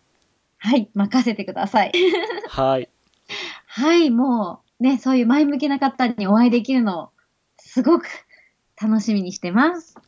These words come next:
Speaker 2: はい。
Speaker 1: で、
Speaker 2: はい。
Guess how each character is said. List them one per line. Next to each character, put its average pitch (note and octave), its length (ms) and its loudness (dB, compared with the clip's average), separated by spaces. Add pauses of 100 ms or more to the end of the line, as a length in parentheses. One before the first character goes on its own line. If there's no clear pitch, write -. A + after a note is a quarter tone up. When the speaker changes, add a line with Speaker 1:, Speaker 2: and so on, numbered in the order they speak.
Speaker 2:
は C3+ 280 -4
い。 C3+ 100 -6 (1300)
Speaker 1:
で、 C#4 360 2 (540)
Speaker 2:
は F3+ 140 -2
い。 A#2 80 -14